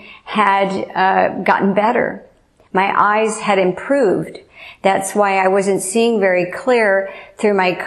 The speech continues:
uh, glasses or my contacts. Isn't that awesome? But it's amazing when you take a look at this life map,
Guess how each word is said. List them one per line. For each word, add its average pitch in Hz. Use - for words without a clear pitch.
uh, 170
glasses 190
or 208
my 196
contacts. -
Isn't 262
that 226
awesome? 262
But 240
it's 240
amazing 240
when 196
you 202
take 214
a 214
look 208
at -
this 180
life 190
map, 170